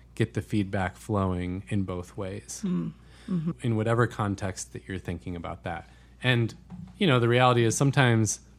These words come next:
Speaker 1: the other person might not be very good at giving it to you when you ask for it.
Speaker 2: Mm-hmm.
Speaker 1: And so how can you tee that up better? How could
Speaker 2: Mm-hmm.
Speaker 1: you prep them in advance and say, "I'd love to get your thoughts and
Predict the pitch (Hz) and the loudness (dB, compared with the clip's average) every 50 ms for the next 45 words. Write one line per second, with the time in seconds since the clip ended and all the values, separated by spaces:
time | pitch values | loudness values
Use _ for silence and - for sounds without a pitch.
0 | - - 113 117 131 139 - - 117 104 - 120 110 104 101 104 110 113 104 113 | -2 2 4 4 4 4 4 2 0 0 0 0 0 2 2 2 2 0 0 0
1 | 113 107 104 98 - - - - - - - 104 107 101 98 107 104 101 98 104 | 2 2 0 0 -4 -12 -20 -20 -16 -8 -4 -2 0 0 0 0 0 0 0 0
2 | 98 101 95 92 101 95 104 110 110 113 107 87 - - 117 120 131 147 147 135 | 0 -2 -2 -4 -4 -2 0 2 2 2 0 0 0 0 2 4 6 6 6 6
3 | 117 107 101 98 101 113 117 - - 151 160 180 208 226 190 - - 185 165 160 | 6 4 2 2 2 0 0 0 2 4 4 6 6 4 4 2 -2 -2 -2 -2
4 | 180 185 190 196 - - - 117 117 113 - 131 117 113 110 101 - 113 113 113 | -2 -2 -4 -6 -8 -2 0 2 2 4 4 4 6 6 4 4 4 4 4 4
5 | - - 123 123 117 113 - 120 113 110 107 104 104 101 87 98 90 85 85 - | 2 2 2 2 2 2 2 0 2 2 4 4 2 0 -2 -4 -6 -6 -4 -2
6 | 104 98 98 - - - 90 92 - 98 101 98 95 92 - - - - - - | -2 -2 -2 -2 -4 -2 -2 0 0 2 2 0 0 -2 -6 -14 -20 -20 -20 -20
7 | _ - - 135 127 - - 120 107 104 101 98 87 98 98 101 98 92 90 - | _ 2 2 2 2 2 0 -2 0 0 0 -2 -2 -2 0 0 0 -2 -4 -8
8 | 95 87 - 107 98 92 92 87 101 101 101 98 - - 95 85 - 104 87 - | -10 -8 -6 -4 -4 -4 -4 -4 -4 -4 -4 -4 -6 -8 -10 -8 -8 -10 -12 -10
9 | - 98 95 92 92 90 - - 131 139 123 120 - 98 87 85 85 | -8 -6 -6 -6 -6 -4 0 2 4 4 4 2 0 -4 -6 -6 -8